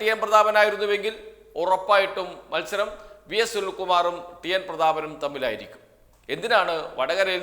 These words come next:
നിന്ന് കെ മുരളീധരനെ തൃശ്ശൂരിലേക്ക് കൊണ്ടുവന്നത്? ആ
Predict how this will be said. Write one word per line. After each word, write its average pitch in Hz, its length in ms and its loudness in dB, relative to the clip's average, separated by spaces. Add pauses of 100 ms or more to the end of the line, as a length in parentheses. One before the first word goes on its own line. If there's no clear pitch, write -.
നിന്ന് 208 160 -4 (720)
കെ 190 180 8
മുരളീധരനെ 180 540 0 (220)
തൃശ്ശൂരിലേക്ക് 185 680 -4 (120)
കൊണ്ടുവന്നത്? 151 480 -4 (340)
ആ - 20 8